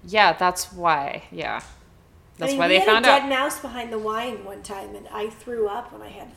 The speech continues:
Speaker 2: throw it away.
Speaker 1: Yeah, I had a dead mouse in my classroom back in my teaching days one time, and we couldn't find it, couldn't find it, and I knew it was there 'cause it was so disgusting. And then it was, like,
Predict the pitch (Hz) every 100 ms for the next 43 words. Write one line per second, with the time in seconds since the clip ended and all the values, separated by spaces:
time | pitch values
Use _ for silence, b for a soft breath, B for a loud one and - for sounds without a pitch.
0 | - - - - - - 180 180 180 208
1 | 202 180 170 165 165 - 175 151 - 143
2 | - 196 208 208 156 160 160 147 143 160
3 | 156 185 190 202 208 220 214 220 214 185
4 | 175 - 190 196 - 170 170 - 185 165
5 | 165 165 - 165 156 160 160 147 156 160
6 | 156 156 175 131 - 165 143 147 - 101
7 | - 117 120 175 175 160 208 190 160 -